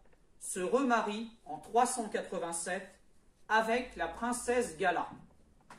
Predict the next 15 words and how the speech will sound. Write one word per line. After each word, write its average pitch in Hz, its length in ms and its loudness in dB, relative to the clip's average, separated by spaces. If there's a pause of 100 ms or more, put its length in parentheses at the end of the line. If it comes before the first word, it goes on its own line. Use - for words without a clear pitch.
(120)
Gala 233 440 6
l'Ancienne, 214 580 -4 (580)
à 160 100 -4
ne 190 120 -4
pas 262 260 -2
confondre 208 600 -8
avec 185 420 -2
Gala 175 220 4
Placidia, 165 600 -6 (1000)
fille 233 440 0 (320)
de 151 120 -6
l'ancien 214 460 2
empereur 196 540 0
Valentinien 190 600 0
premier. 151 420 -6